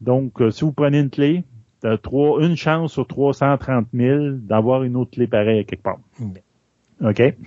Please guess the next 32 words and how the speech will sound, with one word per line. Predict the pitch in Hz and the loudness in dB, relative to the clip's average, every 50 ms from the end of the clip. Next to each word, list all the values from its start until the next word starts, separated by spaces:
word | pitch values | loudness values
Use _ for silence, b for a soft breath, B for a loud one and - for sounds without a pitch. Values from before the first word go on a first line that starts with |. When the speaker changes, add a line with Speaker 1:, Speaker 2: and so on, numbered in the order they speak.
| B B B B B B B B B B | B B B B B B B B B B
Speaker 1:
Ça | B - 208 185 | B -2 -2 0
marche, | 185 196 202 180 - - | 0 0 -2 -2 -4 -8
grosso | - 131 147 180 165 - 175 | -6 -2 -2 -2 0 0 0
modo, | 151 147 139 156 175 196 185 | 2 2 2 2 2 0 -2
c'est | - - 147 139 | -2 -2 -2 -2
six | 127 - - - 151 - - | -2 -2 -2 -2 -2 -2 -2
pins | - - 147 151 190 254 208 185 151 - _ _ | -2 0 0 0 0 -2 -6 -8 -10 -14 _ _
de | - 123 113 | -4 -2 0
métal | 123 127 123 117 131 127 139 170 202 185 170 B B B B B 139 B | 2 2 2 2 2 2 2 0 -2 -6 -10 B B B B B -8 B
avec | 110 120 127 | -2 -2 -2
des | 123 123 | -2 -4
petits | 107 - 147 | -4 -2 -2
ressorts. | 131 - - - 127 123 143 180 208 175 - _ b b b b b b b b | -4 -2 0 2 2 2 2 0 -2 -8 -14 _ b b b b b b b b
Puis, | - 147 156 170 185 190 196 190 - - | -2 0 2 2 2 0 -2 -4 -8 -14
c'est | - - - - 135 | -20 -6 -2 0 2
l'agencement | 131 147 170 170 147 170 170 160 147 - - - 160 175 185 | 2 4 2 2 2 0 0 0 -2 -4 -4 -2 -2 -2 -2
de | - | -2
ces | - - 143 131 | -4 -4 -4 -4
pins, | - - 151 160 170 165 160 151 139 - _ _ _ _ _ _ - | -2 0 0 0 0 -2 -4 -6 -8 -12 _ _ _ _ _ _ -10
euh, | - 131 117 117 110 110 113 113 113 110 - - _ | -4 -2 0 2 2 2 2 2 0 -2 -4 -4 _
haut, | - 156 170 170 - _ _ - | 0 2 2 0 -2 _ _ -6
bas, | 117 127 135 147 185 208 - _ _ _ _ _ | -2 0 2 2 0 -2 -6 _ _ _ _ _
qui | - 139 | -10 -8
fait | 117 - 160 165 175 | -4 0 0 0 0
que | - - 139 | 0 0 -2
ce, | 127 - - | -2 -2 -4
la, | 139 127 120 117 120 | -4 -2 0 -2 0
la | 120 113 113 107 | 0 0 -2 -2
serrure | - - 117 110 120 139 139 | 0 0 0 2 2 2 2
va | 123 123 | 2 2
tourner. | 117 - 117 101 101 98 92 - _ - | 0 0 0 -2 -2 -2 -4 -6 _ -4
Donc, | 110 117 131 131 | -2 -2 -2 -4